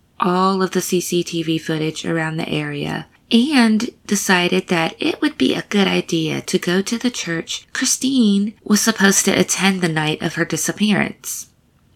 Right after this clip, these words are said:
They needed to figure out if Christine had actually made it to the church that night to attend service. At the church, there is a logbook which people write their name and time they check in.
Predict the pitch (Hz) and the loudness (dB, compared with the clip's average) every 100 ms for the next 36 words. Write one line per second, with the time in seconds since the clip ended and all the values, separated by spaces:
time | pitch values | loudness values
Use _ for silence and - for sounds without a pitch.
0 | _ _ - 190 208 208 233 262 208 196 | _ _ -2 6 8 8 4 2 2 2
1 | 180 185 165 156 - - 170 - 185 185 | 4 4 2 2 0 -4 -6 -2 2 2
2 | 170 170 165 - - 170 156 180 196 - | 2 -2 -2 -2 0 0 4 6 6 2
3 | 170 160 - 165 - 160 - 160 151 - | -2 -2 -2 -4 -2 -4 -2 -2 -2 -4
4 | - 165 - 165 156 - - 180 160 143 | -2 -2 -2 -2 -2 -2 0 2 2 -2
5 | - - - - _ _ - - 240 320 | -4 -10 -12 -16 _ _ -2 2 4 2
6 | 320 208 180 - - 214 202 196 202 175 | 0 2 2 2 0 4 4 4 4 4
7 | 170 165 - - 170 160 165 - 202 208 | 4 2 -2 0 2 4 2 0 2 2
8 | - - 190 185 - - 220 208 208 185 | 0 -2 2 4 2 -4 -4 0 0 2
9 | 180 - 175 165 160 156 175 196 - 180 | 0 0 0 0 -2 0 -2 -2 0 0
10 | 170 - 170 160 156 151 147 - 160 - | 0 -2 0 2 0 -2 -2 -4 -4 4
11 | 220 196 - - | 4 4 -2 -10